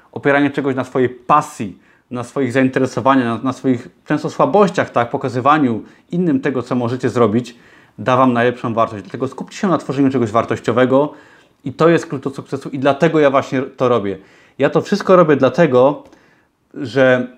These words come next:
chcę dać wartość, chcę pokazać sobie, że mogę, chcę dawać Wam coś fajnego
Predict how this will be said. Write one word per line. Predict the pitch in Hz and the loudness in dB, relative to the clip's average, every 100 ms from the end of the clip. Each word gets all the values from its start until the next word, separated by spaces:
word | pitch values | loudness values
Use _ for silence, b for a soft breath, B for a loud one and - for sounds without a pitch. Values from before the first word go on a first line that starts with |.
| _ | _
chcę | - - 180 | -20 -6 0
dać | 170 156 | 0 0
wartość, | 123 147 143 147 139 - | 0 0 0 -4 -6 -10
chcę | - - 160 143 139 - | -20 -4 0 2 0 -6
pokazać | 139 156 143 131 | -10 -4 -2 -2
sobie, | - 147 131 | 0 0 0
że | 113 120 | 0 0
mogę, | 135 135 131 | 0 0 -4
chcę | - - 143 135 131 - _ _ _ _ _ 120 | -6 -2 0 0 -2 -12 _ _ _ _ _ -2
dawać | 139 127 123 - - | 0 2 0 -2 -4
Wam | 117 113 | -2 -2
coś | 113 101 - _ | -4 -12 -16 _
fajnego | 117 117 147 139 139 | -4 2 2 4 4